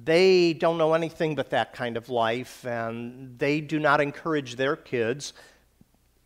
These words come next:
to go into college or get a higher education.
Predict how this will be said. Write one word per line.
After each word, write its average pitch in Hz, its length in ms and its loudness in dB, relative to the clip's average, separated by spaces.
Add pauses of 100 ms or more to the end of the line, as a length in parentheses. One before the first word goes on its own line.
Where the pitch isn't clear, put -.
to 147 120 -12
go 151 280 4
into 143 300 -2
college 143 840 0
or 120 140 -12
get 127 160 -2
a 120 60 2
higher 135 340 0
education. 127 800 -6